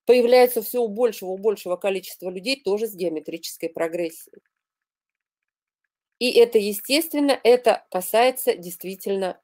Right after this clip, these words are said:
каждого. Кстати, а, ещё есть и профессиональные аллергические заболевания. Вообще аллергия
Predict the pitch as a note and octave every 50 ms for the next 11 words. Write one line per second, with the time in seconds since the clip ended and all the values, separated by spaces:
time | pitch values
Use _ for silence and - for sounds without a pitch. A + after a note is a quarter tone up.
0 | _ _ _ - F3+ F3+ F3 F3 D#3 E3 D#3+ F3 - - _ _ _ _ _ -
1 | - - - - _ - - - - - - C4 B3 A#3 A#3 A#3 - - - -
2 | _ _ - - _ _ - F3+ F3 E3 E3 E3 D#3+ D3+ - - _ _ _ _
3 | _ _ _ _ _ _ _ _ _ _ _ _ - F3 F3 G#3 G3+ - - D4
4 | D4+ C#4+ G#3+ B3 B3 A#3+ - - A#3 G#3+ - A3 G#3+ - G#3+ G3+ - A3+ A3 A3
5 | A#3 B3 A#3+ A3+ G3+ F3+ E3+ D#3+ D#3+ E3+ E3 F3+ F3 E3 E3 F3 - - - -
6 | - - D#3 D#3 E3 D#3+ E3 F3 F3 E3 D#3+ D3+ D#3+ F3+ G3 F#3+ - E4 C4 G3+
7 | F#3 A3 B3 A3 B3 B3 G3+ F3 E3 -